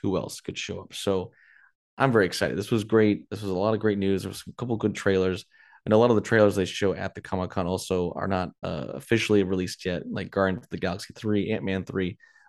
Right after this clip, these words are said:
We'll get those probably in the next few months. Again, we do have this D twenty-three event coming up in September, although Disney does do all of their brands, so we're gonna probably get some big Star Wars stuff. That's probably we'll get the Mandalorian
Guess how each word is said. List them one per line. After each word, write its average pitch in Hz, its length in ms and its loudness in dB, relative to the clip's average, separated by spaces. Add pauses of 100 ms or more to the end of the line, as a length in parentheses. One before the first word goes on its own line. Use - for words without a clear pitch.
We'll 131 120 4
get 131 220 2
those 107 200 4
probably 98 260 0
in - 20 0
the 92 60 -2
next 95 160 -6
few 92 120 -6
months. 101 400 -2 (420)
Again, 107 260 4
we 104 100 4
do 110 120 4
have 101 140 4
this 98 160 -8
D 107 180 0
twenty-three 101 640 0
event 95 280 -2
coming 95 260 -4
up 90 140 -8
in - 60 -20
September, 107 640 -2 (440)
although 101 200 6
Disney 107 320 4
does 98 280 4
do 90 240 -4
all 120 320 0
of 90 80 -4
their 78 140 -2
brands, 92 420 -6
so 98 80 -4
we're 95 80 -6
gonna 90 120 -4
probably 90 200 -6
get - 140 -8
some 87 140 -12
big - 120 -10
Star 143 240 2
Wars 135 140 2
stuff. 131 220 -2
That's 113 140 -12
probably 101 220 2
we'll 90 100 0
get 92 120 -6
the 92 60 -4
Mandalorian 90 600 -2